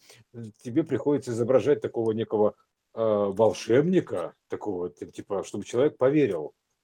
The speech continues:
до тех пор, пока он не поверит в себя. То есть, э, понять,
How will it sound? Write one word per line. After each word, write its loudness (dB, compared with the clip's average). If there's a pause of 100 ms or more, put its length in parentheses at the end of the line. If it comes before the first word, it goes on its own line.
(160)
до -4
тех -2
пор, 4
пока 0
он 0
не -4
поверит 2
в -14
себя. -8 (580)
То -10
есть, -12
э, -8
понять, 4